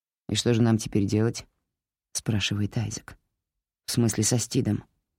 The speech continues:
Ты собираешься кому-нибудь рассказать?» «Не знаю. Пока еще об этом не думала, если честно». Эллен даже не задумывалась, сообщать ли о его поступке. Нечто подобное может поставить точку в карьере Стида,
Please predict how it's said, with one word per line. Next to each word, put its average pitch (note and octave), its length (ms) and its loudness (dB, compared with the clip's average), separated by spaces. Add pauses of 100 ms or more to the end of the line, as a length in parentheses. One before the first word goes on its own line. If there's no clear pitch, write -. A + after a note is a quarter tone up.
(540)
Ты A#2 180 4
собираешься C3 640 4
кому-нибудь A#2+ 480 4
рассказать?» B2+ 600 -2 (1120)
«Не D3+ 160 2
знаю. C3 400 2 (720)
Пока E3+ 220 4
еще E3+ 220 4
об D#3+ 80 6
этом E3 200 6
не E3 120 8
думала, D3+ 320 6
если A#2+ 260 0
честно». B2+ 440 -2 (1160)
Эллен G#2 320 4
даже A2 220 2
не B2 120 4
задумывалась, B2+ 720 2 (320)
сообщать A2+ 680 2
ли C3 80 2
о B2+ 40 2
его A#2 260 0
поступке. - 640 -8 (1000)
Нечто D3 360 4
подобное B2 580 4
может B2 280 4
поставить A#2 520 -2
точку E3 340 0
в C4+ 80 0
карьере A2 400 0
Стида, - 420 -6